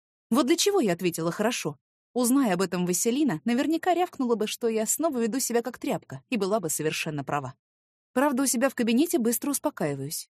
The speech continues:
Раздражения улетучиваются, обмякают плечи. И чего я так напряглась? Разве мне сложно позвонить в приёмную и попросить занести кофе в кабинет Дивеева? Совсем нет, даже наоборот.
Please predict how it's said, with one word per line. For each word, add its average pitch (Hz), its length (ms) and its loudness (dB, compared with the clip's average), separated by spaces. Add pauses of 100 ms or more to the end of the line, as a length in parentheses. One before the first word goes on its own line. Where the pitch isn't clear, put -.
(140)
Раздражения 165 600 0
улетучиваются, 220 840 -6
обмякают 196 500 0
плечи. 175 440 -2 (120)
И - 60 -2
чего 165 300 -2
я 240 40 -4
так 220 160 -6
напряглась? 214 540 -4 (400)
Разве 262 340 4
мне 254 140 4
сложно 294 340 0
позвонить 202 440 0
в - 20 -18
приёмную 196 540 0
и - 20 0
попросить 208 440 0
занести 214 320 0
кофе 233 280 -2
в - 60 -10
кабинет 180 320 0
Дивеева? 165 460 -2 (500)
Совсем 302 480 2
нет, 330 220 0 (140)
даже 339 260 2
наоборот. 359 540 0